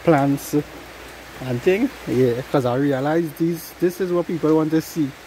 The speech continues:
So I'll try my best to, to get, uh, these kind of content for all you.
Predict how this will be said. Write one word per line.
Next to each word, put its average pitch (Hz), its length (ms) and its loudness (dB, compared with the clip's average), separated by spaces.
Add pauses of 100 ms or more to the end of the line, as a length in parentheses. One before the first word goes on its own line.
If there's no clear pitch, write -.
(480)
So 123 380 0
I'll 120 320 -2
try 143 280 4
my 143 100 2
best 139 360 0
to, 135 160 2 (100)
to 131 120 0
get, 143 260 0 (120)
uh, 147 80 0 (540)
these 143 180 4
kind 135 240 2
of 135 180 -2
content 127 500 -4
for 127 240 -6
all 113 80 -6
you. 117 180 -8